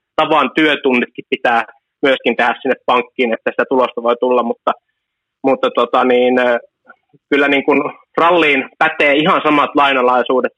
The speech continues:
se tietyllä tapaa sen lajin toteuttaminen on vaan hyvin erilaista, kun se tehdään nimenomaan, ö, tuolla puiden välissä kahtasataa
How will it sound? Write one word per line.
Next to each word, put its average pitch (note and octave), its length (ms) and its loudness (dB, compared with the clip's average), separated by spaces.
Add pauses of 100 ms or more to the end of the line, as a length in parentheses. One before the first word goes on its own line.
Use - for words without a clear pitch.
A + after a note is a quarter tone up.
se C3 60 2 (580)
tietyllä C3+ 260 -2
tapaa C3 380 0
sen C3 140 0
lajin C#3+ 280 0
toteuttaminen B2+ 800 0
on B2 100 0
vaan B2+ 240 0
hyvin C#3 280 -2
erilaista, A#2 720 -2
kun A#2 220 -4
se B2 60 -2 (200)
tehdään A#2+ 380 -2
nimenomaan, A#2 680 -4 (680)
ö, A#2+ 100 0 (340)
tuolla C3 240 0 (260)
puiden C3 340 0
välissä A#2+ 420 -2 (680)
kahtasataa B2 680 -2